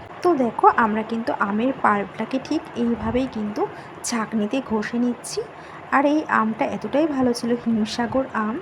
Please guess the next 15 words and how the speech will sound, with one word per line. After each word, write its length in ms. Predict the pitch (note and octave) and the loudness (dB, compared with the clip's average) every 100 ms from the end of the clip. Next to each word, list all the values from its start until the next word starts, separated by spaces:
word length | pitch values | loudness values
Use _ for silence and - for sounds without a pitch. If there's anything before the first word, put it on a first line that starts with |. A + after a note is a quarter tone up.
| - - - - - | -10 -16 -16 -16 0
হিমসাগর 540 | C4+ C4+ - C#4 E4 E4 A3+ | 2 4 2 0 0 -2 0
আম 100 | A3 A3 | 0 0
দিয়ে 140 | C4 - | -2 0
করলে 220 | A3+ A#3 A#3+ | 2 2 2
কিন্তু 200 | C4 B3+ - | 0 0 0
সত্যি 260 | B3 - B3+ B3 | -2 0 -2 -2
বলতে 200 | B3 F4 - - | -2 -4 -8 -2
খুবই 260 | C4 B3+ G#3+ | 0 0 2
ভালো 200 | F3+ E3+ F3 | 0 0 -2
হয়। 140 | F3+ - - - - - - - | -8 -10 -16 -16 -16 -16 -16 -2
তো 60 | E4+ C4 | 0 2
দেখো, 220 | B3+ - D#4 B3 | 0 4 4 4
আমাদের 280 | G#3+ G#3+ A#3 A#3+ | 0 0 -2 -2
কিন্তু 180 | A#3+ D#4+ A#3 | -2 -2 0
আমের 220 | G#3 A#3 | 2 2